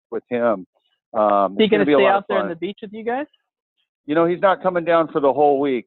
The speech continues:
Speaker 1: 'cause it's, you know,
Speaker 2: Okay.
Speaker 1: it's, it's, it's fall. It's a tough time to peel
Speaker 2: Yeah.
Speaker 1: him away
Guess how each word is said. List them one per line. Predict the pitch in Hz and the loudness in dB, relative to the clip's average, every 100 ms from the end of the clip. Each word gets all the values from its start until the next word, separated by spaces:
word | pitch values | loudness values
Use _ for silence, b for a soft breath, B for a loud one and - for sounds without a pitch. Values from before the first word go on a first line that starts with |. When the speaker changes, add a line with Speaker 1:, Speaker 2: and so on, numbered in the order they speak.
| - | -6
Speaker 1:
'cause | 131 113 | -6 -6
it's, | 120 - - | -12 -16 -4
you | 135 | 0
know, | 120 120 | 2 2
Speaker 2:
Okay. | 113 | 0
Speaker 1:
it's, | - | -4
it's, | 107 123 - _ - | -6 -6 -10 _ -4
it's | 127 - - | -4 -2 0
fall. | 139 143 139 135 | 2 4 4 4
It's | 113 - | 2 -2
a | 110 | -6
tough | - 131 - | -4 -4 -2
time | 139 139 127 | 0 0 -2
to | 110 - | -8 -10
peel | 135 131 117 - - | -8 -4 -4 -6 -8
Speaker 2:
Yeah. | 170 147 139 | -6 -4 -6
Speaker 1:
him | 135 | -6
away | 123 127 | -2 -2